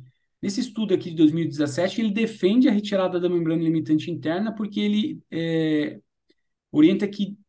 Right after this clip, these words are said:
reduz a recorrência da membrana epirritiniana. Já nesse outro de dois mil e vinte e um,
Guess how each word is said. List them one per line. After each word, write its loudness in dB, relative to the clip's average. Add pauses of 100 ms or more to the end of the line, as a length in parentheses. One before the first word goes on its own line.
(520)
reduz 2
a 2
recorrência 2 (320)
da -2
membrana 2
epirritiniana. -2 (440)
Já 0
nesse -2
outro 2
de -8
dois 4
mil 0
e 0
vinte 0
e -2
um, -2